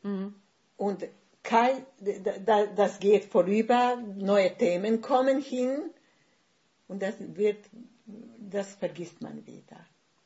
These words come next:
Speaker 1: Mhm. Aber was, was hältst du? Es gibt ja auch viele, gerade muslimische Frauen, die jetzt sehr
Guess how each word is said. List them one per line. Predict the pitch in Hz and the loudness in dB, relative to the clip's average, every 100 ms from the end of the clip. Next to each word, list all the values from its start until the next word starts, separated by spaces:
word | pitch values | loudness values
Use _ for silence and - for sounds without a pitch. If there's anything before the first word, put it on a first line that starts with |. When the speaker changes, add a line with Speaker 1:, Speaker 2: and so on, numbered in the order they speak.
| _ _ _ _ - | _ _ _ _ -12
Speaker 1:
Mhm. | 185 175 185 _ _ - - | -10 -10 -14 _ _ -20 -10
Aber | 190 | -6
was, | 190 - - | -4 -6 -6
was | 220 214 | -6 -4
hältst | 233 233 | -4 -4
du? | 233 | -8
Es | - | -8
gibt | 254 - | -10 0
ja | 254 208 | 2 4
auch | 220 | 0
viele, | - 254 240 | -2 -2 -2
gerade | 226 202 208 | -2 0 0
muslimische | 214 214 208 220 214 214 | 0 -4 -4 -6 -4 -6
Frauen, | 196 - 170 226 294 285 | -10 -4 0 2 0 -2
die | 277 | -2
jetzt | 269 262 - - | -2 -4 -10 -4
sehr | 247 254 | 0 4